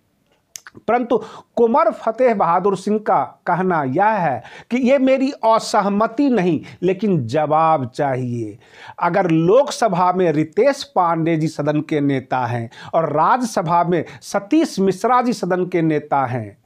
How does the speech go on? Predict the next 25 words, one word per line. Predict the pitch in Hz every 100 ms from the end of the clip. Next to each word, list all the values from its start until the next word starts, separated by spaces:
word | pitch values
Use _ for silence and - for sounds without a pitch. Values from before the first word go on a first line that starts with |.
| _ _ _
तो | 165
दोनों | 127 170 214 254 214
जगह | 214 226
ब्राह्मण | 196 165 147 151 160 208 220
ही | 226 -
क्यों? | 208 123 - _ _ _ _ 123
बहुजन | 127 165 214 247 254
समाज | - 190 165 170 175
के | 185 233
नेता, | 190 160 175 185 151 139 139 -
सदन | - 175 202 214
के | 226
नेता | 190 196 214 208 -
क्यों | 220 294
नहीं | 262 269
बन | 196 151
सकते? | 143 117 _ 131 113 - 107 -
बहन | 151 202 269 240
मायावती | 180 151 151 151 143 139 156
जी | 170 269 - -
इसका | 156 - 147
भी | 143 226 - - _ _ _ _
खुलासा | - 175 170 208
कर | 202 220
दें, | 214